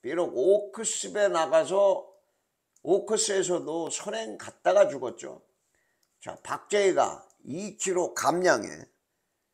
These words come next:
자, 송경윤이 뭐 선후배 이런 거 없죠. 어,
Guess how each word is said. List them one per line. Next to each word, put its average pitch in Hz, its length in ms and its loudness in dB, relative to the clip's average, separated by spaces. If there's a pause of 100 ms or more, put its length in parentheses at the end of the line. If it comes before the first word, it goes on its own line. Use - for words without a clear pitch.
(280)
자, - 160 -6
송경윤이 214 920 -2
뭐 101 200 -12
선후배 190 460 -2
이런 185 320 -2
거 196 120 0
없죠. 196 360 0
어, - 600 2